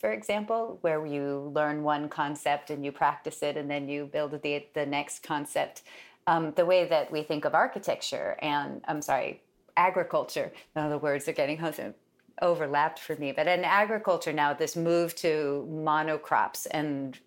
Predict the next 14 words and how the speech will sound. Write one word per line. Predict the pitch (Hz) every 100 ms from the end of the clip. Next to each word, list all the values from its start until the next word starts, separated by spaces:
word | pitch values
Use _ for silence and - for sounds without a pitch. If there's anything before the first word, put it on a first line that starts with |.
| - -
efficiency, | 156 - 156 165 151 - 143 139
the | 139
way | 135 143
that | 139 143 -
we, | 151 143 139 135 -
um, | 139 135 127
that | 135 135
we | 156
want | 143 139 131 -
to | 151 131 139 - -
move | 160 151 -
towards | 143 127 -
growing | 143 127 131
food | - 151 139 131